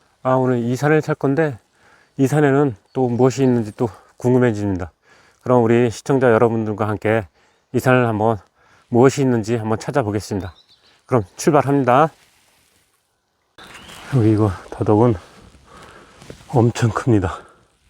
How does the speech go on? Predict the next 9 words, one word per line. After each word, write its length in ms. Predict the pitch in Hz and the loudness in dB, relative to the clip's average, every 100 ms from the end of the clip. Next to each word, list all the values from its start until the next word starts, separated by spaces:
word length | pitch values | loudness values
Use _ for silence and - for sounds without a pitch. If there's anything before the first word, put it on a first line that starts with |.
| _ _ _ _ _ _ _ _ _ - - - - _ _ _ _ _ _ _ - - _ _ _ _ _ - | _ _ _ _ _ _ _ _ _ -20 -20 -20 -20 _ _ _ _ _ _ _ -20 -20 _ _ _ _ _ -10
여기도 180 | 135 104 | -6 -4
있고요. 320 | 98 131 117 - _ _ _ _ _ _ _ _ - - - - - - - - - - - - - - - | -4 -6 -8 -10 _ _ _ _ _ _ _ _ -20 -20 -20 -20 -20 -20 -20 -18 -16 -16 -16 -18 -20 -16 -12
바닥에도 460 | - 104 98 95 92 | -6 -2 0 0 -4
있고, 300 | 87 - 131 - _ _ _ _ _ _ _ _ _ _ _ _ _ - | -6 -6 -10 -12 _ _ _ _ _ _ _ _ _ _ _ _ _ -4
이거 160 | 107 104 | 0 2
엄청 320 | 107 - 101 - _ _ _ - | 0 -2 -10 -10 _ _ _ -16
커요, 220 | - 131 | -6 -4
더덕이. 360 | 104 87 85 73 _ _ - - _ _ _ _ _ _ _ _ - - - _ _ - | -2 -2 -4 -8 _ _ -20 -20 _ _ _ _ _ _ _ _ -20 -20 -20 _ _ -14
와, 520 | 110 85 - - - | -10 -8 -8 -10 -16